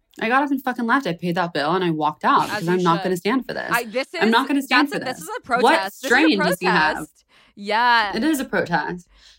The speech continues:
Speaker 1: And I don't know. It's just, it gives me anxiety. Like, I just feel like everyone is ill right now. Like, the other day, my Uber driver was coughing, but he had a mask on, so I just assumed he had covid.
Speaker 2: <sighs>
Speaker 1: Um,
Speaker 2: Oh.
Speaker 1: which, like, I was okay with, you know,
Speaker 2: Yeah,
Speaker 1: because,
Speaker 2: yeah, yeah.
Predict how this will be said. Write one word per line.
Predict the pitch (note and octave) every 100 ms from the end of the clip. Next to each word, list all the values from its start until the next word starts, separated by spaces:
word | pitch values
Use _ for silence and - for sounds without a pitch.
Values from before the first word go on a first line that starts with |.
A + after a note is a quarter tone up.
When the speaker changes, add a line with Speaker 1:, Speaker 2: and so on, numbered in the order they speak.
| -
Speaker 1:
And | A#3+
I | C4+
don't | C#4+
know. | C4+ F#3
It's | D#3+
just, | G3+ - -
it | A3
gives | A3+ G#3+
me | A3 A3 G#3+ F3+
anxiety. | G3+ F3+ F3 E3 D#3+ - - -
Like, | G#3 G#3
I | A3
just | A3 -
feel | D4+
like | -
everyone | G3 G3 G#3 G#3
is | G3 F3
ill | F3 D#3+
right | D#3 C3
now. | - F2+ - F3 - -
Like, | G#3
the | A3
other | A3+
day, | A3 G#3
my | G3+
Uber | E3+ E3+ F#3
driver | G3 F#3+ F#3
was | E3+
coughing, | - D3+ D#3+ E3 G3+
but | F3
he | F3
had | E3
a |
mask | D#3+ C#3+ D#3 F#3+
on, | G3+ G#3
so | F#3+
I |
just | F3 F3
assumed | - - F3 E3+
he | E3+
had | D3+
covid. | - C#3 D3 F3 A3 E3 C3
Speaker 2:
<sighs> | - - - -
Speaker 1:
Um, | F#3+ G3+ E3
Speaker 2:
Oh. | B3 B3
Speaker 1:
which, | C4+ C#4
like, | F#4+ - -
I | B3+ F4+
was | A4 A4+
okay | E4+ F4
with, | D4+ E3+ D3 E3
you | A3
know, | G#3+ G3+ G#3
Speaker 2:
Yeah, | A#3+
Speaker 1:
because, | A3
Speaker 2:
yeah, | G3+
yeah. | G3+ F#3 F3